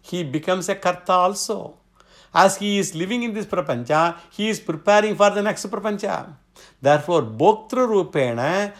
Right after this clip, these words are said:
anubhavan san, kartru rupena puna punaha nutanam nutanam prapancham srijati. And in the next bhogya prapancha, he puts the foundation for the next janma.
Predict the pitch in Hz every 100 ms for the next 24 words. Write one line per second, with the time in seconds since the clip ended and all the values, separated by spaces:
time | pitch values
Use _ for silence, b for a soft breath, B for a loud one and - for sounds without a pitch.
0 | B - 117 151 135 120 117 - 131 120
1 | 123 202 196 B B - 208 208 254 214
2 | 156 - 131 131 156 165 B B - 196
3 | 226 220 165 131 113 147 165 160 B 147
4 | 220 247 240 226 196 175 170 165 147 147
5 | - 127 113 220 262 262 - 214 147 135
6 | 110 90 _ _ _ _ _ _ _ b
7 | b b - 208 208 208 185 190 196 -
8 | 214 196 202 220 220 196 180 180 233 233
9 | 214 214 226 220 208 202 202 208 180 208
10 | 202 208 220 214 233 226 208 -